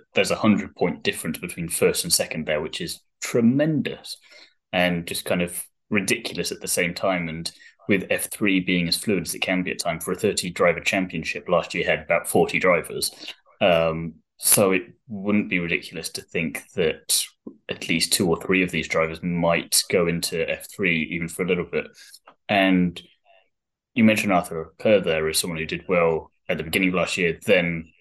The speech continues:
finished outside the top five in F three, still managed to get promoted to F two for this year as after that, possibly partly to do with his name, but, you know, sixth place and all that. Um, top ten if we're being nice. So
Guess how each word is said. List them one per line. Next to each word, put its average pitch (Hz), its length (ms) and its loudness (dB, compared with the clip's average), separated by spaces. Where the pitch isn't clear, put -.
finished - 260 -4
outside - 280 -2
the - 60 -8
top - 180 -6
five 82 200 0
in 82 60 -4
F - 100 -10
three, 90 180 -6
still - 360 0
managed 95 240 4
to 101 40 -6
get - 160 -2
promoted 82 320 -4
to - 140 -4
F - 140 -6
two 95 200 -2
for - 140 -12
this - 320 -4
year - 340 -4
as 104 240 -6
after 90 320 2
that, - 340 0
possibly 78 640 0
partly - 280 -2
to 76 100 -12
do 78 140 -4
with 71 100 -10
his 78 120 -8
name, 90 360 2
but, 78 260 2
you - 80 4
know, 80 140 2
sixth - 340 -2
place 80 320 -2
and 80 100 -8
all 69 100 -10
that. 85 300 0
Um, 82 640 2
top - 200 -8
ten 80 180 -2
if - 140 -8
we're 73 60 -10
being 78 260 2
nice. 82 440 2
So 90 460 6